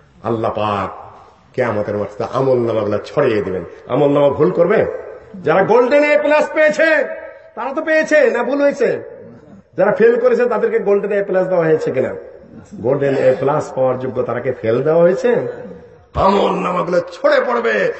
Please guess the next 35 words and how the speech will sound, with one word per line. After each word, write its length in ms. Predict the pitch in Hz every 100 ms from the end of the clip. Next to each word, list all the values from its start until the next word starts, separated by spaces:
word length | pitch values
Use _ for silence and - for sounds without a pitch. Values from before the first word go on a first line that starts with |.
| -
কেউ 240 | 330 359 330
এ 120 | 302
আশা 360 | 277 247 -
করবেন 340 | 262 240 226 226
না 360 | 220 220 208 185 - -
যে 360 | 175 214 185 - - -
আমল 320 | 226 247 214
নামা 240 | 214 202
ভুল 600 | 190 - - 277 269 220
করে 520 | 202 202 202 196 - -
কারি 240 | 196 214 196
সাহেবের 280 | 185 -
আমল 300 | 180 175 175
নামা 300 | 170 165 165 156 -
আপনার 380 | 156 165 170 156
হাতে 220 | 156 170
চলে 220 | 147 165
যাবে 340 | 156 151 151 147 -
আর 220 | 131 147 151
আপনার 360 | 151 160 165
আমল 220 | 147 147
নামাটা 580 | 143 131 143 139 143 143 - -
কারি 220 | - 160
সাহেবের 240 | 135 160 156
হাতে 200 | 151 147
চলে 280 | 156 156 143
যাবে, 300 | 139 143 135 -
এই 160 | 143 143
আশা 240 | 123 123
করেন 280 | 104 104 98
না। 160 | 90 - - - - _ _ _ - 214 143 _ _ -
আপনারটাই 540 | 170 202 196 202 247
আপনার 300 | 269 208 180
হাতে 220 | 143 123
যাবে। 560 | 120 117 - - _ 196